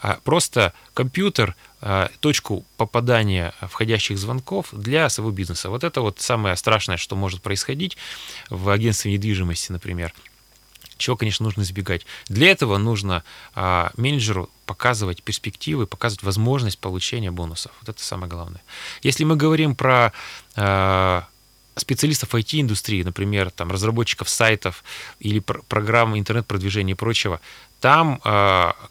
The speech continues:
ключевым фактором является, естественно, не получение бонусов, а возможность развития. Им нужно объяснять, что, во-первых, вообще лучше всего, конечно, их на фрилансе держать, потому что они стоят достаточно дорого, и в штате на,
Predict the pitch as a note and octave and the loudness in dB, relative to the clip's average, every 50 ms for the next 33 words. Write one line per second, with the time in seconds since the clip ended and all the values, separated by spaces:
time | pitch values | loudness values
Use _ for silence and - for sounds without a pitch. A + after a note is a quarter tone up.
0 | _ - A2 A2 G#2 - A#2+ A#2+ C3 A#2+ - B2 B2 - - - G#2 G2 F#2+ F#2 | _ -6 -4 -2 -2 -2 -2 -2 -2 2 2 2 2 2 -2 -2 -2 -2 -2 -2
1 | F#2+ F#2 F#2+ G#2 A2+ A#2 A2+ G#2+ - - - - F#2+ F2 E2+ - - - - - | -2 -2 0 2 2 4 4 2 0 -2 -6 -4 -4 -6 -6 -8 -12 -20 -20 -14
2 | _ A2 - - A#2+ A#2 - - - G2 F#2 F#2+ F2+ - A2 G#2+ G#2+ - E3+ E3+ | _ -8 -4 -2 -2 -2 -2 -2 -2 -2 -2 -4 -4 -4 -4 -4 -2 -2 -2 0
3 | D3+ A#2+ G#2 G#2+ A#2+ A2+ G#2 - - - - - _ - - - - - - - | 0 -2 0 0 0 0 0 -2 -4 -8 -10 -12 _ -20 -18 -18 -18 -20 -20 -18
4 | - - G#2+ G#2+ A2 A2 G#2 G2 G#2 G2 A2 A#2 B2+ C3+ B2+ A2 G#2+ F#2 - - | -2 2 6 8 8 8 8 6 4 2 2 2 2 0 0 0 0 -2 -2 -6
5 | - - _ _ _ _ - G#2 G2+ F#2+ G2 G2+ G2 - - E2+ D#2 D#2 - _ | -12 -16 _ _ _ _ -4 -2 -2 -2 -2 -4 -4 -4 -6 -8 -8 -10 -14 _
6 | - - - - - - _ _ - B2 D3+ D3 C3 A#2 A#2 A2+ G#2+ F#2 F#2 F#2+ | -20 -20 -20 -20 -20 -20 _ _ 0 2 2 4 4 4 4 4 2 2 2 2
7 | F#2 F2+ F2+ F2 F2+ G2+ - - - G#2 G2 F#2 F2+ - - - - - - - | 2 2 2 0 -2 -4 -4 -2 -2 -2 -2 -2 -2 -4 -4 -4 -4 -4 -2 -2
8 | F#2+ E2+ D#2 - _ _ _ _ _ _ _ _ _ _ _ _ - - - - | -2 -2 -2 -4 _ _ _ _ _ _ _ _ _ _ _ _ -20 -18 -12 -4
9 | - A2+ A2 D3 D#3+ C#3 B2 A2+ A#2+ - - - E3 C#3+ C#3+ - - B2+ - - | -2 -2 2 2 2 2 2 0 0 2 2 2 4 2 2 2 0 0 0 2
10 | - C3 C3+ B2 - A#2 A#2 A2 - - A2+ G#2 - A2+ G2 - A#2+ A#2+ A#2+ A#2 | 2 2 2 2 2 2 2 2 2 0 0 0 0 -2 -2 -2 0 2 2 2
11 | A2 - - G2+ G2 A#2 A#2 D3 E3+ D#3 - A2+ - G2+ G#2 G#2 - - G#2+ G#2+ | 2 2 -2 0 0 0 2 2 0 -2 -4 -6 -4 -4 -4 -4 -4 -4 -4 -4
12 | A2 - - B2 G#2+ G#2+ - - G#2+ - - A2+ A2 B2 D3+ D#3+ D3+ A#2+ F#2 E2 | -4 -4 -4 -4 -4 -4 -4 -2 -2 -2 -2 -2 -2 -2 -2 0 0 0 0 -2
13 | D#2 - - - - - - - - - G2 - - - C3+ C3+ - A2+ F#2+ F#2+ | -4 -6 -14 -16 -16 -16 -18 -16 -12 -8 -4 -4 0 0 0 2 2 2 0 0
14 | F#2+ | -2